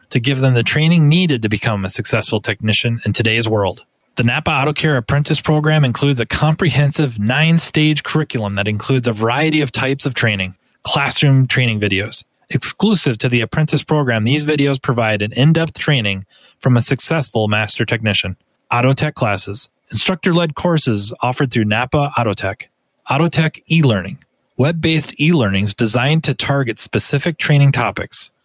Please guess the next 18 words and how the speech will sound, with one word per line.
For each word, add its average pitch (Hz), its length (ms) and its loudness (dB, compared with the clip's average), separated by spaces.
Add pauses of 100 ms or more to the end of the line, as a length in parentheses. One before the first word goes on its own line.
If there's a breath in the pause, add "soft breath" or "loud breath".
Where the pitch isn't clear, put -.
(240)
hands-on 156 480 4
learning. 113 400 0 (240)
The 123 80 2
apprentice - 480 0
will 139 60 2
apply 156 340 -2
the 165 100 0
skills 156 360 0
gained 160 340 0
from 127 140 -4
the 107 80 -2
classroom 101 520 -2
training 95 360 -2
videos, 95 400 -2 (180)
Auto 139 160 2
Tech 156 240 -2
instructor-led 127 680 0
training, 98 440 -2